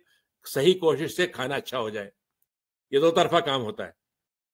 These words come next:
एक तो ये बात है। दूसरी बात ये है कि नुसरत हर चीज की अलग-अलग होगी। यानी मसलन फर्ज कीजिए कि आप चाय में एक प्या-, शक्कर, शक्कर आप पीते हैं और आपने एक चमचा डाल लिया मसलन, तो एक चमचे की शक्कर हो गई,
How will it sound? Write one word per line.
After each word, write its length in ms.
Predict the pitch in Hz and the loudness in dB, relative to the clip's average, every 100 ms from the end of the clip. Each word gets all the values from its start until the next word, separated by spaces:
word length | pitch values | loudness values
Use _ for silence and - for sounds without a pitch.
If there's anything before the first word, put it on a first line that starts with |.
| _ _ _ _ | _ _ _ _
एक 220 | 151 170 | 0 0
तो 60 | 170 | 0
ये 160 | 143 | 2
बात 240 | 131 117 117 | 2 2 -2
है। 60 | |
दूसरी 340 | 107 165 185 214 | 0 2 4 2
बात 240 | 208 190 | 2 2
ये 80 | 180 | 0
है 60 | 190 | 0
कि 120 | 175 | -2
नुसरत 460 | 135 131 165 196 202 | -4 -4 0 -2 -2
हर 140 | 151 | -6
चीज 280 | - 180 175 | -6 -4 -2
की 100 | 208 | 2
अलग-अलग 420 | 170 156 160 156 | 2 2 0 0
होगी। 300 | 104 104 101 - _ _ _ _ - | -2 -6 -8 -18 _ _ _ _ -2
यानी 160 | 143 | -2
मसलन 260 | 147 156 170 | -2 -2 -2
फर्ज 260 | - 196 | 0 -2
कीजिए 300 | - 143 139 | -2 -6 -4
कि 100 | 156 | 0
आप 180 | 147 143 | 0 -2
चाय 280 | - 131 147 | -2 0 0
में 280 | 143 120 120 _ _ _ _ - | 0 -4 -8 _ _ _ _ -2
एक 260 | 160 170 | 0 0
प्या-, 220 | - 151 - | 0 0 0
शक्कर, 400 | - 143 156 - - - | -4 -2 0 -2 -8 -14
शक्कर 240 | - 135 156 | -8 -2 -2
आप 180 | 143 - | -2 -4
पीते 240 | 131 147 | -6 -2
हैं 100 | 139 | -2
और 140 | 143 | -2
आपने 260 | 135 135 139 | -4 -4 -6
एक 120 | 135 | -6
चमचा 240 | 135 120 127 | -8 -6 -4
डाल 180 | 104 | -4
लिया 200 | 98 98 - _ _ _ | -6 -10 -14 _ _ _
मसलन, 360 | 113 107 95 85 _ _ _ _ _ - | -10 -8 -10 -14 _ _ _ _ _ -8
तो 60 | 120 - | -8 -2
एक 220 | 147 165 | 0 0
चमचे 280 | 165 147 165 | -2 -4 -2
की 120 | 156 151 | -4 -4
शक्कर 240 | 139 143 | -4 -4
हो 120 | 104 | -4
गई, 120 | 101 | -6